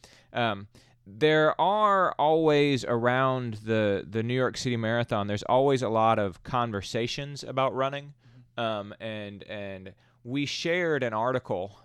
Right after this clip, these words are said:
Speaker 1: um, about, um, whether there could potentially be two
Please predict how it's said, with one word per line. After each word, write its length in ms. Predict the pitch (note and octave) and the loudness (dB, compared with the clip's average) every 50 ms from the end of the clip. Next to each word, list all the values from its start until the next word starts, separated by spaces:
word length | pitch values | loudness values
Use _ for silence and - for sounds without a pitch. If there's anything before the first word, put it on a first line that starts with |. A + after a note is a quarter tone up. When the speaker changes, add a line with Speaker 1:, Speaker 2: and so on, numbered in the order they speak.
| - - | -16 -10
Speaker 1:
um, 420 | A2 G#2+ G2+ G2+ F#2+ F#2 F#2 F#2 - - | -8 -6 -4 -4 -6 -6 -8 -12 -12 -10
about, 680 | A2 G2+ F2+ D#2+ A#2 A#2 A#2+ A#2+ A2+ G#2 - - - - _ _ _ _ _ _ _ _ - | -10 -10 -8 -4 -2 -2 0 0 -2 -4 -6 -10 -20 -20 _ _ _ _ _ _ _ _ -12
um, 600 | - G#2+ G#2 G2 G2 F#2 F2 F2 F#2 G2 G2+ G#2 _ _ _ _ _ - - - _ _ _ | -8 -6 -6 -4 -6 -6 -8 -10 -14 -20 -20 -20 _ _ _ _ _ -20 -20 -20 _ _ _
whether 520 | - - G2+ A#2 B2+ B2+ B2 B2 A#2+ A#2 A2 | -16 -10 -4 0 0 2 2 2 0 0 0
there 120 | G#2+ A2+ A2 | -2 -2 -4
could 160 | - A2+ F2+ | -4 -8 -10
potentially 380 | - - - C3+ B2 - B2+ | -10 -8 -8 -8 -6 -6 -6
be 180 | A2+ G#2 A#2 A2 | -6 -4 -4 -6
two 540 | - - - C3+ B2+ B2+ B2 A#2+ A#2 A2 | -6 -6 -4 -4 -2 -2 -2 -4 -4 -6